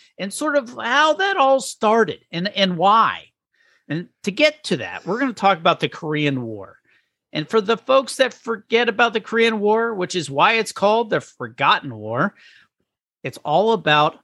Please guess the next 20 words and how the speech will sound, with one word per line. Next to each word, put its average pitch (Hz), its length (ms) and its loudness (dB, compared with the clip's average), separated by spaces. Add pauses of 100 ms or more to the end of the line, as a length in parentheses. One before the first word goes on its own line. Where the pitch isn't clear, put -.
(380)
the 117 120 -4
Cold 160 500 0
War. 110 380 -10 (300)
After 156 260 0
five 208 420 0
years 214 440 2
of - 160 -12
simmering 202 420 0
tensions 175 500 -2
on 160 120 4
the 151 60 2
Korean 175 360 -2
Peninsula, 175 720 -2 (260)
the 175 100 0
Korean 269 460 2
War 202 260 6
began 190 680 0
on 131 220 -2
June 226 340 0
twenty-fifth, 247 580 -2